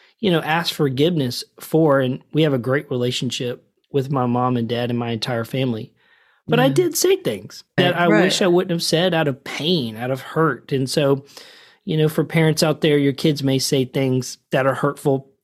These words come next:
Speaker 1: but loving them through it and allowing them to process their pain is, is what's gonna really draw and keep that relationship healthy in the future.
Speaker 2: Great advice.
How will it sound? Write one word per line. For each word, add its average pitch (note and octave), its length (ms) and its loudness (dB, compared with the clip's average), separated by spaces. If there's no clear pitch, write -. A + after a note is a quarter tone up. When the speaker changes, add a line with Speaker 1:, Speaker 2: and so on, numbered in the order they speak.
Speaker 1:
but C3+ 280 -2
loving D3 540 4
them C#3+ 180 2
through C#3 260 4
it D3 220 0
and C3 140 -4
allowing B2+ 480 0
them C3+ 180 2
to B2 60 0
process C3 720 -2
their B2 180 0
pain C#3+ 600 2
is, B2+ 200 0
is B2+ 260 -2
what's C#3 220 -4
gonna B2 180 0
really A#2+ 260 0
draw A#2+ 440 4
and A2 160 -4
keep D3 260 0
that B2+ 180 -2
relationship A#2+ 640 0
healthy D#3 420 0
in A#2+ 100 0
the A2+ 100 -2
future. A#2+ 460 -8
Speaker 2:
Great C3+ 280 2
advice. - 720 0